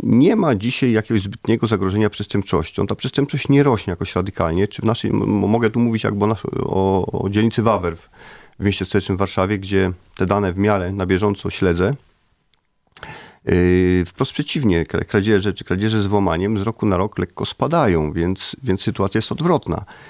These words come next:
Jest ich tam obecnie w minionym roku około stu pięćdziesięciu. Parę lat temu było to dwieście zdarzeń rocznie.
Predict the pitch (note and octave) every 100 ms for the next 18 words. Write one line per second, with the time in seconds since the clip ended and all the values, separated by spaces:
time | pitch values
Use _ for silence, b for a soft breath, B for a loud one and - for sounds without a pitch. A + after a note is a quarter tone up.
0 | B _ F2+ - G2 F#2+ F#2+ F#2 G#2+ -
1 | G2+ F#2+ F2 F#2+ E2+ E2 E2+ G2+ A2 F#2
2 | F#2 - F2+ - G#2+ G2+ - A2 G#2+ G2
3 | F#2+ F#2+ E2 - G2 G#2+ - - - -
4 | B2 G#2 F#2+ - G2 F#2+ F#2 - F#2 G2
5 | - D#2+ D#2+ E2+ E2 F2 A#2+ B B B
6 | B B - F#2 E2 F2+ F2 A#2+